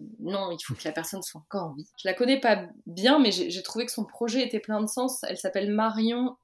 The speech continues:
Guitier. C'est la créatrice de, d'une marque de bijoux qui s'appelle Elle Essence. Et en fait, c'est quelqu'un qui a un parcours justement que je trouve bourré de sens. Et c'est ça que je trouve chouette, euh, chez elle,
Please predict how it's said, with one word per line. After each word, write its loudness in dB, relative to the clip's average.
Guitier. -2
C'est -10
la 2
créatrice 0
de, 0
d'une -8
marque 0
de -4
bijoux -4
qui -8
s'appelle -4
Elle 4
Essence. -2
Et 0
en 0
fait, 4
c'est 2
quelqu'un 2
qui -2
a 2
un -2
parcours 0
justement 2
que -8
je -6
trouve -6
bourré 2
de -4
sens. -4
Et -10
c'est -6
ça 2
que -2
je -4
trouve -4
chouette, 0
euh, 0
chez 0
elle, 0